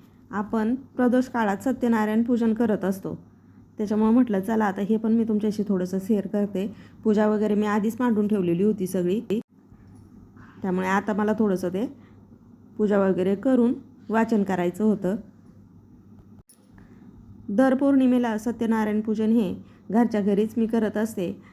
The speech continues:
आणि सगळेच जवळजवळ स्वामी सेवेकरी हे सत्यनारायण पूजन करत असते. या पूजेची मांडणी अतिशय सोपी आहे. माझ्या मागच्या व्हिडिओमध्ये पण मी पूर्णपणे शेअर केलेलं आहे, त्यामुळे आता जास्त काही शेअर केलेलं नाही, कारण वेळ पण भरपूर झालेला होता आणि या दिवशी काम पण भरपूर असतं.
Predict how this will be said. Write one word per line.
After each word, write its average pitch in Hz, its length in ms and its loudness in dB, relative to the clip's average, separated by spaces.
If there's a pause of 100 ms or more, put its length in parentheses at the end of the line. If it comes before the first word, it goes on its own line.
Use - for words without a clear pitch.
(100)
आणि 202 220 0
सगळेच 254 320 0
जवळजवळ 233 400 2
स्वामी 226 300 2
सेवेकरी 196 460 0
हे 214 220 2
सत्यनारायण 196 640 -2
पूजन 202 300 0
करत 208 340 -2
असते. 208 340 -6 (1500)
या 254 140 4
पूजेची 285 380 0
मांडणी 269 400 2
अतिशय 269 380 0
सोपी 240 320 -2
आहे. 240 340 0 (360)
माझ्या 226 280 0 (180)
मागच्या 240 320 0
व्हिडिओमध्ये 214 540 2
पण 240 180 0
मी 240 120 4
पूर्णपणे 220 520 0
शेअर 214 240 0
केलेलं 190 340 -2
आहे, 214 120 -2
त्यामुळे 196 300 -2
आता 196 200 -2
जास्त 240 340 -2
काही 202 140 -2
शेअर 190 240 0
केलेलं 190 380 0
नाही, 202 220 0 (440)
कारण 190 240 0
वेळ 214 160 2
पण 220 200 2
भरपूर 233 300 2
झालेला 202 360 0
होता 185 220 -4
आणि 202 260 -2
या 226 120 0
दिवशी 233 260 0
काम 196 240 -4
पण 220 220 0
भरपूर 233 300 0
असतं. 190 320 -4